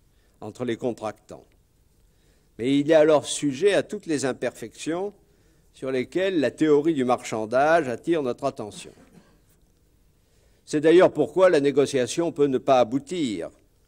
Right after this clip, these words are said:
ou même n'être pas engagée si personne n'est intéressé à la prise en charge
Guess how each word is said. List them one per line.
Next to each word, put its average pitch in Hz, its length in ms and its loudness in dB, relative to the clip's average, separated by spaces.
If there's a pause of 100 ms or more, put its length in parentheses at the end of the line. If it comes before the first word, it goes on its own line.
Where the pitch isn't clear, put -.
(380)
ou 147 120 2
même 196 320 4
n'être 147 300 0
pas 165 180 -2
engagée 143 600 0
si - 180 -10
personne 156 560 -4
n'est 120 180 -6
intéressé 123 640 -6
à 139 40 -2
la 117 120 -2
prise 139 280 -8
en 113 120 -6
charge 147 520 -4